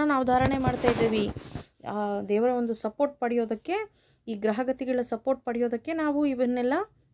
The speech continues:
ಧಾರಣೆ ಮಾಡ್ಕೊತಾ ಇದ್ದೀವಿ. ನಮ್ಮ ಮೇಲೆ ಪಾಸಿಟಿವ್ ಎನರ್ಜಿ ಕ್ರಿಯೇಟ್ ಮಾಡ್ಕೊಳ್ಳೋದಕ್ಕೆ ದೇವ್ರನ್ನ ಈ ರೀತಿ ಬೇಡ್ಕೊಳ್ಳೋದು. ಯಾಕಂದ್ರೆ ಎಲ್ಲರೂ ಆಧ್ಯಾತ್ಮಿಕವಾಗಿ ದೀಪವನ್ನು ಬೆಳಗಿಸ್ಲಿಕ್ಕೆ ಆಗಲ್ಲ, ಮನೇಲಿ ಪೂಜೆ ಮಾಡ್ಲಿಕ್ಕಾಗಲ್ಲ ಅಂಥವರು ಸಹ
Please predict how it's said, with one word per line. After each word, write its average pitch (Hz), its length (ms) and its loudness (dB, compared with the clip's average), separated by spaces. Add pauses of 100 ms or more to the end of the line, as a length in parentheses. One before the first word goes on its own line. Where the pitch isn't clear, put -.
ಧಾರಣೆ 226 260 4
ಮಾಡ್ಕೊತಾ 214 440 -4
ಇದ್ದೀವಿ. 202 220 -2
ನಮ್ಮ 233 200 0
ಮೇಲೆ 254 260 2
ಪಾಸಿಟಿವ್ 220 500 -2
ಎನರ್ಜಿ 208 380 -4
ಕ್ರಿಯೇಟ್ 214 380 -6
ಮಾಡ್ಕೊಳ್ಳೋದಕ್ಕೆ 202 580 -8 (500)
ದೇವ್ರನ್ನ 220 380 2 (440)
ಈ 233 120 -2
ರೀತಿ 220 220 -4
ಬೇಡ್ಕೊಳ್ಳೋದು. 202 500 0
ಯಾಕಂದ್ರೆ 262 340 0
ಎಲ್ಲರೂ 269 380 2
ಆಧ್ಯಾತ್ಮಿಕವಾಗಿ 220 920 -4
ದೀಪವನ್ನು 214 380 -4
ಬೆಳಗಿಸ್ಲಿಕ್ಕೆ 202 540 -2
ಆಗಲ್ಲ, 196 380 -2
ಮನೇಲಿ 208 280 0
ಪೂಜೆ 214 280 -4
ಮಾಡ್ಲಿಕ್ಕಾಗಲ್ಲ 196 640 -4 (540)
ಅಂಥವರು 262 380 2
ಸಹ 226 240 -6